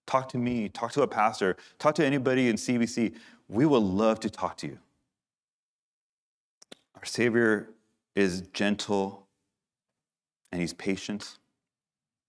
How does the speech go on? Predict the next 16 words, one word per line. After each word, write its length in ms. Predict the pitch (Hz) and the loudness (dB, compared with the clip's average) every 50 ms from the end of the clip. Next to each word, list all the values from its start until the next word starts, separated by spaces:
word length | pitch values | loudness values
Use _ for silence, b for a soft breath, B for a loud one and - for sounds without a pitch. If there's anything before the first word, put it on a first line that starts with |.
| _ _ _ _ _ _ _ _ _ - b b b b b b b b b b b b b b _ _ - | _ _ _ _ _ _ _ _ _ -20 b b b b b b b b b b b b b b _ _ 0
And 260 | 98 95 92 95 98 | 2 2 2 4 4
when 80 | 107 107 | 2 2
it 100 | 101 95 | 2 0
comes 200 | - 117 107 - | 0 -2 -2 2
to 260 | - 110 98 92 90 - _ _ | 2 0 0 0 -4 -12 _ _
believers, 840 | - 104 95 92 107 110 107 87 87 85 82 82 - - - - - _ _ _ _ _ _ _ _ _ _ _ _ _ _ _ _ _ _ _ _ _ _ _ _ _ _ _ _ _ _ _ _ _ _ _ _ _ _ _ _ _ _ _ _ _ _ _ _ _ _ _ _ _ _ _ _ _ _ _ _ _ _ | 0 2 4 6 6 6 6 4 2 0 0 -2 -4 -8 -10 -12 -16 _ _ _ _ _ _ _ _ _ _ _ _ _ _ _ _ _ _ _ _ _ _ _ _ _ _ _ _ _ _ _ _ _ _ _ _ _ _ _ _ _ _ _ _ _ _ _ _ _ _ _ _ _ _ _ _ _ _ _ _ _ _
he 340 | - - - - 113 113 120 | -20 -18 -10 -2 0 2 2
will 180 | 117 117 117 110 | 2 2 2 0
keep 280 | 113 - 113 104 - | 0 -2 -4 -2 -2
encouraging. 640 | 92 82 - - 87 85 82 78 - - - - - _ _ _ _ _ _ _ _ _ _ _ _ _ _ _ _ _ _ _ _ _ _ _ _ _ _ _ _ _ _ _ | -4 -6 -4 -2 -2 -2 -2 -2 -6 -12 -12 -14 -18 _ _ _ _ _ _ _ _ _ _ _ _ _ _ _ _ _ _ _ _ _ _ _ _ _ _ _ _ _ _ _
He 240 | _ - - - 113 | _ -10 -2 0 0
will 140 | 113 113 104 | 2 2 0
keep 200 | - - 107 87 | 0 -2 -4 0
working 340 | 90 90 87 - - 80 80 | 0 0 0 0 -2 -6 -6
in 120 | 78 76 | -4 -6
us. 360 | 76 76 78 - - - - | -6 -8 -8 -10 -12 -12 -14